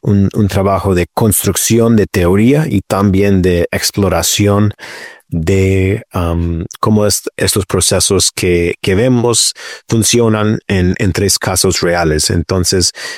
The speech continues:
eh, primero comenzamos, eh, con el caso de, de Colombia, de la Guardia Indígena. Y la Guardia Indígena en Colombia es una organización de, una red de, de grupos, eh, indígenas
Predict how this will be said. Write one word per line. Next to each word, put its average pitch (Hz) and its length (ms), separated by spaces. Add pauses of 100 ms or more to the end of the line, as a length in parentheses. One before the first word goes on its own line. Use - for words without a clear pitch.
(140)
eh, 90 300
primero 120 420
comenzamos, 98 840
eh, 90 360
con 101 240
el 85 160
caso 90 380
de, 85 520
de 90 200
Colombia, 113 600 (140)
de 87 540
la 90 160
Guardia 101 600
Indígena. 90 680 (460)
Y 90 180
la 95 80
Guardia 117 300
Indígena 113 400
en 95 80
Colombia 120 420
es - 160
una 95 160
organización 92 920
de, 85 300 (500)
una 90 200
red 101 280
de, 95 360
de 85 140
grupos, 95 540
eh, 87 180
indígenas 110 800